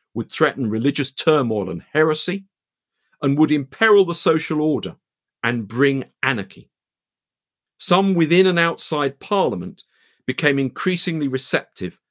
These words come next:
to this message. Suitably encouraged, Charles took a stand, and he laid out his red lines.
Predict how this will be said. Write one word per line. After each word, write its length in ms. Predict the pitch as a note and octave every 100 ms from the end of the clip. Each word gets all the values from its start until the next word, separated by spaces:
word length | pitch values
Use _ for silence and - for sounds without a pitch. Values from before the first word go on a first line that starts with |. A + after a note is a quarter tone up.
| _
to 100 | -
this 240 | G#2+ G2+ A2
message. 600 | A2 - - _ - _ _ _ _ _ _ _ _ _ -
Suitably 680 | - A3+ A#3 A#3 F#3+ F#3+
encouraged, 880 | E3+ C#3 - E3 A2+ A#2 - - - _ _ _ _
Charles 440 | - D3 D#3+ D#3+
took 200 | - E3+
a 60 | E3
stand, 560 | - B2+ F2+ F2+ A#2 - _ _ _
and 160 | B2 B2+
he 140 | C3
laid 380 | A#2+ C3 C#3 C#3
out 260 | B2+ A#2+ -
his 200 | A#2 G2
red 260 | A2+ G#2+
lines. 640 | F#2+ F2 C#2+ - _ -